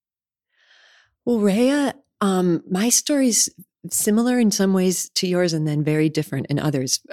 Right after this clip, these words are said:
primarily because Rhea and I had been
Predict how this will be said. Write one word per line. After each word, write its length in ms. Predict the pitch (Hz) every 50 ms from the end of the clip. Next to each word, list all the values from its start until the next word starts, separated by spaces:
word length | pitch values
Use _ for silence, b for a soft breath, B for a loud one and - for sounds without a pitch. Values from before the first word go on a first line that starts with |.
| - - -
primarily 560 | - 165 160 160 180 220 240 233 214 175 147
because 760 | 127 160 - - - 151 147 143 143 143 143 135 - - - _ _ _ _ _ _ _ _ _ _ _
Rhea 400 | 143 151 151 156 165 170 170 165 -
and 140 | 151 143
I 80 | 139 139
had 260 | 139 135 143 131 -
been 360 | - 139 139 139 135 131 123